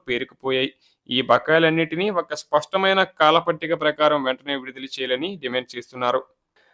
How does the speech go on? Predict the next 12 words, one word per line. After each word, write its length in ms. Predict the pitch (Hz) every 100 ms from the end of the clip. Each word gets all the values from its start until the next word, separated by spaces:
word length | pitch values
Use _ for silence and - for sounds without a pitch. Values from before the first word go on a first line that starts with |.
| _
అలాగే 300 | - 160 190 196
పెన్షనర్లకు 640 | 175 170 190 196 190 190
సంబంధించి 540 | 175 165 170 170 170 220 226
పదవి 280 | 160 156 170
విరమణ 320 | 165 160 160 160
సంబంధిత 500 | 160 143 143 143 147 143
డిమాండ్లు 440 | 127 131 139 131 135
కూడా 220 | 135 139
ఉన్నాయి. 320 | 127 127 131 _ _ _ -
డెబ్బై 380 | 143 143 151 208
మరియు 320 | 190 180 190 185 170 _
ఎనభై 300 | 143 151 165